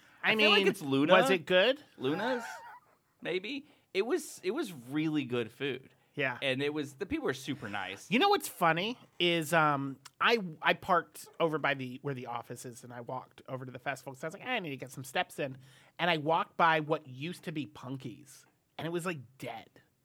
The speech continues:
Speaker 1: And that's used to be where the festival started.
Speaker 2: Yeah.
Speaker 1: Um, and
Speaker 2: It's a cigar bar now.
Speaker 1: Yeah, is that what it is?
Speaker 2: That's
Speaker 1: I was
Speaker 2: why
Speaker 1: like,
Speaker 2: probably
Speaker 1: "I don't"
Speaker 2: why it wasn't open.
Speaker 1: Oh, there were people sitting outside and
Speaker 2: Oh,
Speaker 1: stuff, but maybe
Speaker 2: okay.
Speaker 1: they were just stopping 'cause it was so hot.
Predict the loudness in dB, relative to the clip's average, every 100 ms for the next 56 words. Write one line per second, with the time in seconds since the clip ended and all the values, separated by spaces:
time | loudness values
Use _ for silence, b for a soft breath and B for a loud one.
0 | _ -2 2 2 0 -6 -4 -4 -6 -6
1 | 0 4 4 2 -2 -2 -4 -10 -6 2
2 | 2 2 -2 -10 b b b 2 4 6
3 | 4 0 -4 -4 2 2 4 2 0 -2
4 | -4 -2 -2 -2 -8 -10 -18 -20 _ -12
5 | -2 -2 0 2 4 4 2 0 -4 2
6 | 4 8 8 8 8 10 8 6 4 0
7 | 0 -2 -4 -12 -16 -20 2 4 6 4
8 | 8 8 8 4 -2 -4 -4 -2 2 0
9 | 4 4 4 4 4 6 6 4 6 4
10 | 4 0 2 2 2 -2 -8 -10 -6 -6
11 | -2 -2 -4